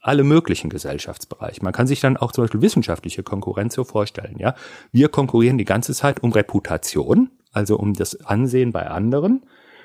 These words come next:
Und das macht uns, äh, kreativ, produktiv, wie auch immer.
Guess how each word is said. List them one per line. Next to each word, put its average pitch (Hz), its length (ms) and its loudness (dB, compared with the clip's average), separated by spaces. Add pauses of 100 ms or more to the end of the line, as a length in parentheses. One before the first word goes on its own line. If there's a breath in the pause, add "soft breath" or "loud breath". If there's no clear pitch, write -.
(140 loud breath)
Und 117 200 2
das 165 180 2
macht 147 240 2
uns, 123 320 0 (100)
äh, 113 280 2 (640)
kreativ, 113 560 2
produktiv, 113 580 -2
wie 107 100 -2
auch - 160 -4
immer. 87 280 -8